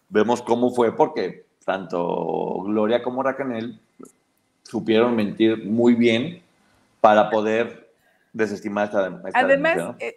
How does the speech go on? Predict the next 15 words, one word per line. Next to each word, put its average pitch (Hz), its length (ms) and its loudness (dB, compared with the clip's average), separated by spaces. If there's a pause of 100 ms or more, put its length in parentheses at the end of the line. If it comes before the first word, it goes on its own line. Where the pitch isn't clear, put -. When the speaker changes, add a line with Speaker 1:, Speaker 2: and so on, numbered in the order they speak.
Speaker 2:
eh, - 40 -14
so-, 311 240 -2
es 285 160 -2
diferente 277 560 -2
porque 233 240 -6
acá 214 160 -8
están 262 260 -6
hablando 233 420 -4
de 208 120 -6
una 214 300 -8
denuncia 208 800 -8
con, 175 300 -14 (140)
con 175 360 -12
Gloria 196 340 -4
Trevi 220 380 -6